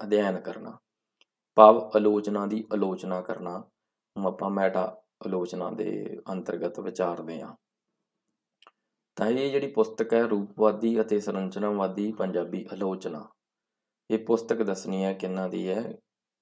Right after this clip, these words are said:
ਜਾਂ ਇਹ ਖੋਜ ਕਾਰਜ ਕਿਹਨਾਂ ਦਾ ਹੈ। ਕਿਰਨਜੀਤ ਕੌਰ, ਹਰਭਜਨ ਸਿੰਘ, ਡਾਕਟਰ ਰਵਿੰਦਰ ਸਿੰਘ ਰਵੀ ਤੇ ਵਿਨੇਨੀਤ ਕੌਰ। ਤਾਂ ਰੂਪਵਾਦੀ ਅਤੇ ਸਰੰਚਨਾਵਾਦੀ ਪੰਜਾਬੀ meta ਆਲੋਚਨਾ,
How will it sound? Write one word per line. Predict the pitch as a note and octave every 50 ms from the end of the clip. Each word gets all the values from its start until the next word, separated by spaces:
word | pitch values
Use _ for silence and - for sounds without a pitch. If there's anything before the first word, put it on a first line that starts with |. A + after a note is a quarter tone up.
| - - F#2+
ਜਾਂ | F#3+ G2+ F#2+ F#2+
ਇਹ | G2 G2+ G#2 G2+ -
ਖੋਜ | - - F#2 F#2+ G2 F#2+ F#2+
ਕਾਰਜ | - - - F#2 F#2 F2+ - -
ਕਿਹਨਾਂ | - - F#2 F2+ F#2 F2+ F2+
ਦਾ | F2+ F#2 G#2
ਹੈ। | A#2+ - - - _ _ _ _ _ _ _ _ _ -
ਕਿਰਨਜੀਤ | - B2 A#2+ B2 C3 C3+ B2+ B2+ C#3 C3+ C3+ -
ਕੌਰ, | - - B2+ A#2+ A#2+ A#2+ B2
ਹਰਭਜਨ | A#2 - A2+ A2 A2 - - G#2 G2 - F2+ F#2 F#2
ਸਿੰਘ, | - - G#2 G#2 A2 A2+ A#2 A2+ - - - _ _ _ _ _ _ _ _ _ - -
ਡਾਕਟਰ | G2 F#2+ G2+ F#2+ F#2+ - - A2+
ਰਵਿੰਦਰ | G#2 G#2 G2 F2 F2+ F2 F2+ F2 G2+ -
ਸਿੰਘ | - - G#2+ G#2 G#2 G#2
ਰਵੀ | F#2+ F#2 F2 F2 G2 G#2 A2 - - - _ _
ਤੇ | - A2+
ਵਿਨੇਨੀਤ | G2+ F#2+ F#2+ G2+ G#2 A2 A2 A2+ G#2+ G#2 G2 G2 F#2 -
ਕੌਰ। | - - D#2 D2+ - - - _ _ _ _ _ _ _ _ _ _ _ _ _ _ _ _ _ _ _ _ _ _ _ _ - - - _ _ _ _ _ _ _ _ _ _ _ _ -
ਤਾਂ | G2 F#2+
ਰੂਪਵਾਦੀ | G2 G2+ G#2+ A2 A2 A#2+ A#2 A#2+ A#2 A#2 A#2 B2 B2+ B2+
ਅਤੇ | A2+ A#2+ A#2+
ਸਰੰਚਨਾਵਾਦੀ | A2 - A2 G#2+ G#2 G#2 - G#2+ A2 A2 A2 A2 G#2+ A2+ A2+
ਪੰਜਾਬੀ | A2+ - G#2+ G2+ F#2+ F#2 - - G2 G2+ G2+
meta | F#2+ F2+ F2+ F2+ F#2+ F2+
ਆਲੋਚਨਾ, | - - F#2 F#2 F2+ F2+ E2+ - F#2+ G2 G2+ A2+ A#2+ -